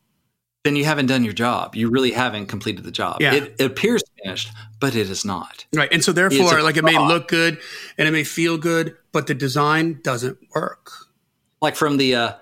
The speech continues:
Speaker 1: uh, Dirty Dozen. Well, they look, they look pretty, but can they fight?
Speaker 2: Yeah, <laughs> exactly.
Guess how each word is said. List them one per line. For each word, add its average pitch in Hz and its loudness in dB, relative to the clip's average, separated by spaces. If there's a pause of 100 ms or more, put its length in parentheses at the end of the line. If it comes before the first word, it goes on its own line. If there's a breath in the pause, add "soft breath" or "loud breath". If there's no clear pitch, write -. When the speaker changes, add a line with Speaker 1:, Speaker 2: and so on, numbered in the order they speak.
(400 soft breath)
Speaker 1:
uh, 123 0
Dirty 127 2
Dozen. 113 -2 (680)
Well, 120 0
they 127 2
look, 196 0 (320)
they 127 2
look 214 0
pretty, 139 0
but - -14
can 131 2
they 120 2
fight? 135 -2
Speaker 2:
Yeah, 160 4 (320)
<laughs> 932 -2
exactly. - -2